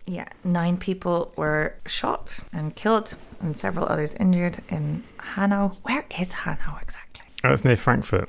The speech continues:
Speaker 1: Yeah, I thought it was in Hessen, and I think it's just sort of important to mark that, which, um, a lot of people did, and we were sort of talking before we started recording about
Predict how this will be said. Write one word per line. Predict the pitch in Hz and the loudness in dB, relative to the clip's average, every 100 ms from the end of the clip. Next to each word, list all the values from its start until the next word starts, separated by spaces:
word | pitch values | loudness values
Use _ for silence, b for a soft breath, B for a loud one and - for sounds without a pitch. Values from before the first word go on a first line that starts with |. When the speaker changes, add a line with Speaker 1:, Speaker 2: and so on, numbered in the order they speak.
| - - - - - - | -8 -20 -20 -20 -18 -4
Speaker 1:
Yeah, | 214 202 117 - - | 2 2 2 -2 -4
I | 214 | -4
thought | 262 508 605 | 2 4 6
it | |
was | 233 - | 4 2
in | 175 | 0
Hessen, | 180 - - 175 233 - | -2 -2 -4 -2 -2 0
and | - 190 | 0 4
I | 196 | 2
think | 202 226 | 2 0
it's | 214 - | 0 -2
just | 196 - | -2 0
sort | 185 | 0
of | 180 | 2
important | 175 175 196 - 170 - - | 0 0 -2 0 -2 -2 -4
to | 180 165 160 156 - - | 0 0 0 -2 -6 4
mark | 247 285 285 - - | 6 6 4 -4 0
that, | 247 254 - - | 2 2 0 -4
which, | - 226 - - - | 0 0 0 -4 0
um, | 214 214 214 214 208 - - | 4 6 6 6 2 -4 0
a | 190 | 4
lot | 202 208 | 4 4
of | 190 180 | 2 -2
people | - 190 185 | -4 -2 2
did, | 185 175 | 4 4
and | 165 | 4
we | |
were | 170 | 2
sort | 165 180 | 2 0
of | 160 - - | -2 -6 -6
talking | - 180 185 170 | -4 -2 0 2
before | 170 - 180 160 | 2 2 2 4
we | 160 165 | 2 0
started | 160 170 160 156 160 | 0 2 2 2 0
recording | - 240 202 175 | 0 2 4 4
about | 165 165 160 | 4 6 4